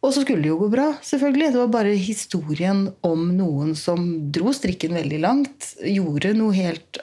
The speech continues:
annet enn det som er mulig her. Men så gikk det jo gærent, gang på gang. Så, eh, særlig den siste spontanaborten da,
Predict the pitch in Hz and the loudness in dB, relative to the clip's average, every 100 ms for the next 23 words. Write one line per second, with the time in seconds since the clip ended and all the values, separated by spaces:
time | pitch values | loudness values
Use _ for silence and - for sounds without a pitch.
0 | 196 175 135 151 - 170 160 - 165 170 | -2 0 -2 -4 -4 -4 -4 -6 -4 -2
1 | 175 151 160 175 254 311 - - - - | -2 -2 -2 0 0 -2 -8 -20 -20 -20
2 | - - - - _ _ _ _ 247 233 | -20 -20 -20 -20 _ _ _ _ -2 0
3 | - 202 151 - - 202 202 202 202 202 | 0 0 -4 -10 -2 0 2 2 2 2
4 | 208 220 196 311 - - - - 185 180 | 2 2 0 -2 -8 -16 -10 -2 0 0
5 | 170 175 240 226 302 - - _ _ _ | -2 -2 0 2 0 -4 -18 _ _ _
6 | _ - - - - _ _ _ _ - | _ -20 -20 -20 -20 _ _ _ _ -8
7 | - 247 233 226 226 226 226 220 208 202 | -2 2 2 2 2 2 2 2 0 -4
8 | 190 - - - - 226 196 233 202 185 | -8 -14 -18 -8 0 2 2 2 0 0
9 | - 220 - 147 - 185 180 160 147 151 | -2 -4 -2 -4 -2 -2 0 2 2 0
10 | 143 214 208 | 0 0 0